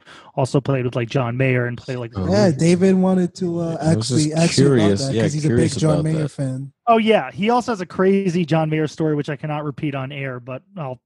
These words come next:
Speaker 1: tell
Speaker 3: Oh,
Speaker 1: you
Speaker 3: man, that
Speaker 1: guys, like,
Speaker 3: sucks.
Speaker 1: yeah, I
Speaker 2: Probably
Speaker 1: really
Speaker 2: for our ears only.
Speaker 3: Yeah, I guess so, yeah.
Speaker 1: Yeah, yeah,
Speaker 3: Let us
Speaker 1: yeah.
Speaker 3: know after, but, I mean, I guess I have, like, an interesting John Mayer story as well, actually, but it's not that impressive.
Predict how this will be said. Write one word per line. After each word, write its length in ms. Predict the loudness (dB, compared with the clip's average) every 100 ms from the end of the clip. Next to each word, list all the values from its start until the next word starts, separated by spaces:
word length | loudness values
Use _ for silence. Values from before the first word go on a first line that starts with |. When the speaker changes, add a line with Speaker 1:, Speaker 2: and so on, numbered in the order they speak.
| _
Speaker 1:
tell 160 | -4 2
Speaker 3:
Oh, 60 |
Speaker 1:
you 120 | 4
Speaker 3:
man, 220 | 4 4 2
that 100 | 0
Speaker 1:
guys, 260 | -4 -8 -8
like, 100 | -8
Speaker 3:
sucks. 520 | -10 _ -20 -20 _
Speaker 1:
yeah, 180 | -10 -8
I 40 | -2
Speaker 2:
Probably 180 | 2 4
Speaker 1:
really 80 |
Speaker 2:
for 120 | 4 2
our 220 | 4 6
ears 260 | 6 6 6
only. 260 | 4 4
Speaker 3:
Yeah, 240 | 4 6 4
I 60 | 4
guess 200 | 2 2
so, 220 | 0 0
yeah. 360 | 0 -2 -2 -8 -12
Speaker 1:
Yeah, 220 | -12 -10
yeah, 100 | -2
Speaker 3:
Let 80 | 0
us 60 | 4
Speaker 1:
yeah. 60 | 4
Speaker 3:
know 100 | 4
after, 440 | 2 0 0 0
but, 280 | 0 -2 -4 -12 -18 -6
I 60 | 0
mean, 220 | 2 2 0
I 140 | -2
guess 320 | 2 0 0 -2
I 120 | 2
have, 360 | 4 4 2 0
like, 220 | -2 -2
an 60 | -6
interesting 500 | -4 -6 -2 0 2
John 300 | 2 2 4
Mayer 260 | 2 2
story 420 | -2 0 2 2 2
as 140 | 0
well, 180 | -2 -2
actually, 520 | -4 -6 -10 -8 -8
but 220 | -10 -16 _ _ -8
it's 160 | 0
not 160 | 2 2
that 180 | 0 -2
impressive. 520 | -2 -6 -8 -10